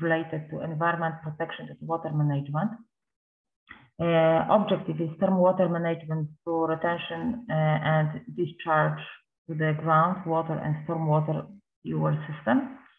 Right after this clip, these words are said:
And who can be beneficiaries? Natural person, homeowners, associations, legal person, and entre-, entrepreneur. There is a huge distance, uh, difference between, uh, the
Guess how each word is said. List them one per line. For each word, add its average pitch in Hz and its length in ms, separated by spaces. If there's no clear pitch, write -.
And 185 100
who 220 160
can 196 160
be 175 80
beneficiaries? 185 760
Natural 226 420
person, 240 580
homeowners, 202 880
associations, 208 880
legal 240 240
person, 190 420
and 160 220
entre-, - 320
entrepreneur. 156 800
There 214 180
is 208 120
a 180 520
huge 240 240
distance, 165 560
uh, 170 180
difference 160 500
between, - 460
uh, 165 360
the - 80